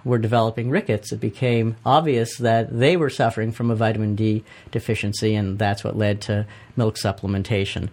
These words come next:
So I think that, uh, the sun does stimulate vitamin D production in the skin. You really need, uh, about, uh, two fifteen-minute sessions, uh, of, uh, sun exposure, of exposing your arms or face or some relatively small part of your body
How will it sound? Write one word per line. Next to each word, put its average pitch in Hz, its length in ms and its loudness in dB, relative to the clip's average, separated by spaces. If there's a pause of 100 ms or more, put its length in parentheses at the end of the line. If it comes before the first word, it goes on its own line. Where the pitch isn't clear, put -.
(360)
So 123 380 2
I 123 140 2
think 180 360 2
that, 131 220 4 (120)
uh, 123 240 2
the 127 180 0
sun 143 300 4
does 160 460 6
stimulate 131 540 2
vitamin 113 420 4
D 117 300 0 (440)
production 113 520 2
in 104 100 2
the 92 80 -2
skin. 160 460 2
You 127 160 2
really 127 240 6
need, 131 320 4
uh, 120 300 -2 (220)
about, 113 320 2 (160)
uh, 101 180 2 (760)
two 139 240 4
fifteen-minute 120 720 2
sessions, 107 600 0
uh, 107 440 0
of, 107 280 -2
uh, 98 160 0
sun 131 260 2
exposure, 113 420 0
of 98 60 -4
exposing 110 420 0
your 101 120 2
arms 110 400 4
or 95 100 -4
face 110 340 2
or 107 120 -2
some 117 240 0
relatively 107 400 0
small 110 280 0
part 113 300 0
of 107 80 -2
your 104 100 0
body 117 480 4